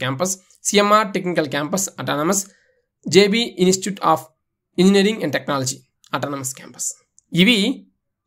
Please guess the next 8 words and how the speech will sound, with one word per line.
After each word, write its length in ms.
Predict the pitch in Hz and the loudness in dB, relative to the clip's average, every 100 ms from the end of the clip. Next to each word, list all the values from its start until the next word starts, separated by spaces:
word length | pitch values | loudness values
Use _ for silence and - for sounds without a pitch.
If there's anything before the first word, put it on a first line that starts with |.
| _ - | _ -6
మనకి 500 | 139 139 175 151 190 _ _ - | -6 0 2 0 -4 _ _ 0
టెన్ 220 | 196 202 | 0 2
థౌజండ్ 320 | 202 185 165 | 0 0 -2
నుంచి 360 | 160 240 254 - - | -2 -4 -6 -10 -6
ట్వంటీ 280 | 180 185 196 | -2 0 0
థౌజండ్ 280 | 190 160 143 | 0 0 0
లోపు 180 | 139 135 | -6 -8
వచ్చే 260 | 131 - | -4 -4